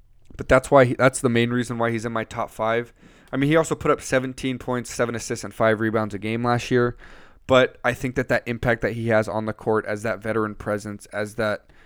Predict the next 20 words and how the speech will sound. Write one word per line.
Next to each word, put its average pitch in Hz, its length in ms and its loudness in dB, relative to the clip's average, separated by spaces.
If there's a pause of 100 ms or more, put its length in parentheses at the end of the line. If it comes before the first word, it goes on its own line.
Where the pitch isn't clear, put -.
(140)
guy 117 300 6
who's 113 260 0
able 117 300 0
to 120 100 -6
run 107 300 -2
an 95 80 -6
offense, 123 560 -6
I 110 80 -10
think 113 160 -12
that 113 100 -14
that's 104 220 -8
what 104 120 -14
propels 107 380 -2
him 107 160 -6
into 104 220 -12
the 104 80 -18
top 92 260 -10
five 90 260 -10
for 90 140 -14
me. 87 200 -14